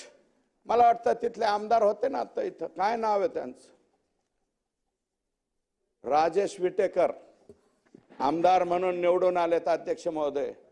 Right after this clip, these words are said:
त्यांच्या रेवा तांडा, तालुका सोनपेठ, हे एवढा मोठा गठ्ठा आहे, अध्यक्ष महोदय. एकाच गावात विमा भरलेला. अरे, वावरं तरी आहेत का, जमीन तरी आहे का इथं एवढी? शक्य आहे का?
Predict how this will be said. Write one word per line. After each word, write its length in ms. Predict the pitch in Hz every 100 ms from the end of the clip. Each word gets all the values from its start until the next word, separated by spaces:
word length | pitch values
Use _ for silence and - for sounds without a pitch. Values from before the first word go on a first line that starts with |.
| _ _ _ _ _ _
त्यांच्या 420 | 156 165 170 160
रेवा 500 | 143 165 180 175 170 165
तांडा, 380 | 170 156 151 135 123
तालुका 440 | 160 160 165 165 147
सोनपेठ, 640 | - 170 165 165 143 - - - - _ _ _ _ _ _ _ _ _ _ 127
हे 280 | 156 165
एवढा 320 | 165 170 185 180
मोठा 280 | 165 165
गठ्ठा 320 | 156 147 147 147
आहे, 100 | 123
अध्यक्ष 360 | 110 120 -
महोदय. 560 | 113 98 - _ _ 131
एकाच 320 | 143 143 127
गावात 380 | 139 135 131 139
विमा 240 | 131 127
भरलेला. 400 | 117 117 117 113
अरे, 180 | 107 123
वावरं 380 | 131 165 170 180 175
तरी 120 | 185
आहेत 200 | 156 190 -
का, 100 | 165
जमीन 340 | 127 170 180 196
तरी 140 | 208 202
आहे 200 | 170 190
का 120 | 185
इथं 220 | 139 127
एवढी? 400 | 127 123 123 - - _ _ _ _ _
शक्य 280 | 170 165 208
आहे 140 | 208 220
का? 260 | 185 143